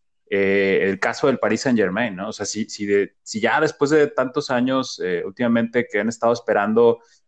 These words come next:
realmente brillar con esa inversión tan grande que han hecho en Neymar, Mbappé, otros jugadores, o sea, si, si no logra consolidarse un título de Champions para el Paris Saint-Germain,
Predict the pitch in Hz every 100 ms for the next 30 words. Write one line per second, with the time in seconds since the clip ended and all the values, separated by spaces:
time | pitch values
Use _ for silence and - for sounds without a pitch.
0 | _ 110 113 120 127 120 107 95 113 117
1 | 117 - 101 - 120 110 95 110 107 110
2 | 107 110 107 - 104 101 - 104 92 82
3 | 82 82 90 92 101 104 101 92 - 101
4 | 101 - 104 95 98 101 110 - _ _
5 | _ _ _ - 101 - - - 107 113
6 | 143 165 175 180 156 123 120 104 107 117
7 | 147 139 139 131 143 131 107 - 123 117
8 | 120 113 - 92 90 90 87 95 98 117
9 | 101 95 101 110